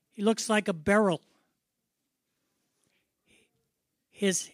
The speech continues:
arms and legs are like burnished bronze. I mean, obviously, he's not the guy next door.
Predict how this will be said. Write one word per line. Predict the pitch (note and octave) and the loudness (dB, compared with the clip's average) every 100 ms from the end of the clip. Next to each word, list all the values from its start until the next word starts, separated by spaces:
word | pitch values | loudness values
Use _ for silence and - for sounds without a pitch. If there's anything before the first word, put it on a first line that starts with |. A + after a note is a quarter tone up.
| _ - | _ 0
arms | G#3+ A#3 A3+ F#3+ F#3 | 4 6 6 2 -2
and | F3 | 2
legs | F#3+ A3 F3 | 4 4 4
are | F#3 | 0
like | F3 F3 - | 2 0 -6
burnished | D#3+ G#3 A3+ G#3 - - - | 2 4 6 4 0 -6 -4
bronze. | E3 F#3+ F#3+ E3+ C#3 - - - - _ _ _ _ _ _ _ - | 2 4 6 4 0 -12 -16 -16 -16 _ _ _ _ _ _ _ -2
I | G3 | 2
mean, | A3+ A3+ | 2 4
obviously, | G#3 A#3+ B3 A3+ - G3+ G3 | 4 6 6 6 4 2 4
he's | F3+ F#3+ | 4 0
not | G3+ G#3+ - | 0 0 -2
the | G3 | -4
guy | F#3 F#3+ | 0 2
next | F#3 F3+ - - | 2 0 -4 -2
door. | G#3 F#3+ | 2 0